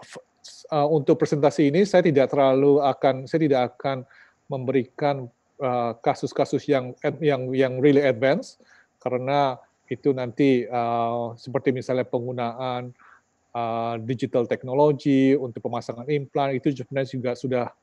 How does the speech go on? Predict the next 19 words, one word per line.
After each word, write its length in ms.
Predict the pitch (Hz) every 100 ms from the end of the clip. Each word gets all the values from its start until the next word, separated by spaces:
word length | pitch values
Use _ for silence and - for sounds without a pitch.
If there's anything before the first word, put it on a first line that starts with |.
| -
hampir 320 | 120 120 - -
setiap 260 | 131 -
hari 160 | 123 131
kita 160 | - 123
lakukan 240 | - 123
di 40 | -
sini, 100 | 131
tapi, 320 | 123 - 135 - - - _ _
eh, 160 | 120 113 131
untuk 240 | 117 131
for 160 | - 131
the 80 | 127
purpose 320 | - - -
of 140 | 117
this 80 | 120
presentation, 640 | - - 123 123 113 147 143
saya 160 | 127
tidak 160 | 120 107 104
akan, 260 | 139 135